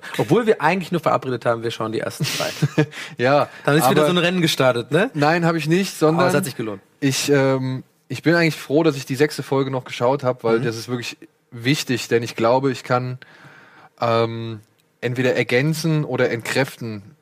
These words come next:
Speaker 2: was du vielleicht jetzt zu den ersten fünf sagst.
Speaker 1: Warte mal. Ich hab's verpeilt. Ich hab auch die sechste gesehen. Warte mal. Oh, ich muss es jetzt so formulieren, ganz kurz für euch, dass es nicht spoilert. Bei der sechsten,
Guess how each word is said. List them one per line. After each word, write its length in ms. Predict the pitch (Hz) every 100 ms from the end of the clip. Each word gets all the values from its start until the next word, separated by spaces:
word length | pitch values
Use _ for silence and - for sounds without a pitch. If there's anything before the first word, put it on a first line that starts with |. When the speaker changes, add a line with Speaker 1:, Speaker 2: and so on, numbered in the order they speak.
| _ _
Speaker 2:
was 220 | 110 -
du 100 | 135
vielleicht 360 | - 117 113 123
jetzt 180 | 113
zu 80 | -
den 100 | 113
ersten 240 | 110 110 120
fünf 240 | 123 113
sagst. 400 | 107 95 - - -
Speaker 1:
Warte 200 | 139 151
mal. 200 | 120 113 _ _ _ _ _ _
Ich 140 | - 151
hab's 80 | 156
verpeilt. 320 | 139 180 160
Ich 80 | 147
hab 120 | -
auch 100 | 180
die 100 | -
sechste 300 | 123 - -
gesehen. 240 | 117 117
Warte 140 | 139 143
mal. 200 | 143 139
Oh, 120 | 156 151
ich 180 | 147
muss 160 | 175 175
es 80 | 180
jetzt 100 | 160
so 80 | 180
formulieren, 580 | 185 170 175 175 156
ganz 200 | - 170
kurz 240 | - 180 -
für 200 | - 165
euch, 160 | 170
dass 140 | 180 156
es 60 |
nicht 120 | 175 -
spoilert. 300 | 180 180 165 - - -
Bei 80 | 147
der 160 | 156
sechsten, 520 | 143 214 - 247 240